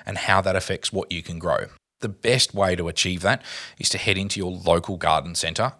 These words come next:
and have a look at the produce which is available at the time.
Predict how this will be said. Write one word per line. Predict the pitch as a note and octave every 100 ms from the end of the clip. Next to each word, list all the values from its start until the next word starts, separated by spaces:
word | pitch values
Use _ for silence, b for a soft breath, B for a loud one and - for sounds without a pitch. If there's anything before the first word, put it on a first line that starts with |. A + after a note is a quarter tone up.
| -
and | F2
have | - A#2 A2+
a |
look | G#2 F#2 A2
at | - -
the |
produce | - F#2+ F#2 D#2+ F2 -
which | F#2 E2+
is |
available | F2+ E2 E2+ F2 E2+ E2+
at | E2+ -
the | -
time. | - D2 -